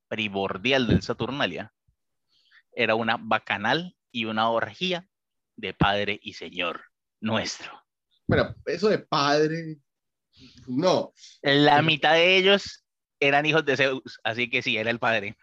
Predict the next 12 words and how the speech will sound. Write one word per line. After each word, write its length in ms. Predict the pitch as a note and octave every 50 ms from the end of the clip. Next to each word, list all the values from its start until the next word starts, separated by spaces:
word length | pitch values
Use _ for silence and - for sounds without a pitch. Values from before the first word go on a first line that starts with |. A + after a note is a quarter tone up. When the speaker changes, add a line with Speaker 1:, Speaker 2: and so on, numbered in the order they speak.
| - - - - - - - - E4 - - F4+ - - - C6+ C6+ C6+ C6
Speaker 2:
<laughs> 1500 | - - - - D#3 - - E3 D#3+ - - E3+ D#3+ - E3 E3+ - - D#3 D#3 - - D#3 D#3 - - D3 D3 - _ _ - B2 - - - - - - - - - _ _ _ _ _ _ _ _
Ok, 120 | D3+ D#3 D#3+
pero 200 | F#3 F3+ F3+ D#3
yo 140 | B2+ B2+
recuerdo 380 | B2 C3+ C#3 D#3+ D#3+ - F#3 F#3
que 100 | - E3+
Deidre 320 | C#3 B2 A#2+ B2+ B2+ D3
quería 220 | D3+ E3+ D3 B2+ A2+
hablarnos 340 | A2 A2 A#2+ B2 C3 C#3+ D3
de 80 | C#3+
Saturnalia, 580 | B2+ B2+ G#2+ - G2+ - G#2 A#2+ D3 D3+ B2 F#2+
¿cierto? 360 | F#2+ A2 G2+ - _ G#3 C#4